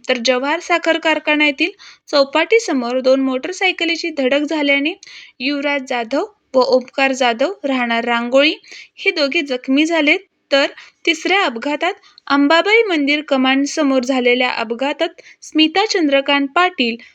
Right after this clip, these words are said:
वय वर्ष बत्तीस या महिलेचा जागीच मृत्यू झाला. घटनास्थळावरून मिळालेली माहिती अशी की कागल डेपोची एसटी क्रमांक एमएच झिरो सात सी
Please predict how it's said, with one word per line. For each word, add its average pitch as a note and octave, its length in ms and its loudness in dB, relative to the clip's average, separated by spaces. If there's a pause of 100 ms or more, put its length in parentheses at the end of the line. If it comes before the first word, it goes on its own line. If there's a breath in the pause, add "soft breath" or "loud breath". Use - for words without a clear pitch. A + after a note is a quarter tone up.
(420 loud breath)
वय C4+ 180 4
वर्ष C4+ 340 0
बत्तीस B3 720 -2 (960)
या D#4+ 180 0
महिलेचा D#4+ 480 -2
जागीच D4 480 -4
मृत्यू C4+ 420 -2
झाला. D#4 340 0 (200)
घटनास्थळावरून F4+ 1040 0
मिळालेली C#4 500 -2
माहिती B3+ 400 -2
अशी C4 280 -2
की C#4 280 -2 (440 loud breath)
कागल D#4+ 360 -2
डेपोची F4 440 -4
एसटी C#4 360 0
क्रमांक D#4+ 520 0 (300)
एमएच C4+ 460 -2 (140)
झिरो C4 300 4
सात C#4+ 260 -2 (440 soft breath)
सी - 420 0